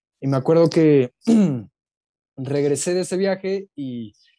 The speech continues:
yo estaba, pues, escribiendo y con esta idea de voy a sacar canciones to-, todos los días. Entonces llegué de ese viaje y me puse a tocar el piano, estaba escuchando unas canciones de soul,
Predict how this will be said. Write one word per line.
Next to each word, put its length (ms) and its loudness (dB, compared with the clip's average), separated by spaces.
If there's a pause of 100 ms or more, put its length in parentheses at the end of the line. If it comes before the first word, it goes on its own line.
(140)
yo 140 0
estaba, 340 2
pues, 340 -6
escribiendo 540 2
y 60 0
con 160 -4
esta 180 -4
idea 160 0
de 60 -4
voy 180 0
a 40 -4
sacar 320 -6
canciones 580 -8 (520)
to-, 260 0
todos 260 -2
los 200 -4
días. 380 0
Entonces 580 -4
llegué 440 -2
de 60 4
ese 160 0
viaje 560 -2
y 480 -6 (340)
me 180 -6
puse 240 -2
a 60 -2
tocar 260 -2
el 100 -2
piano, 300 -4
estaba 220 -6
escuchando 420 -10
unas 180 -8
canciones 400 -6
de 60 -6
soul, 440 0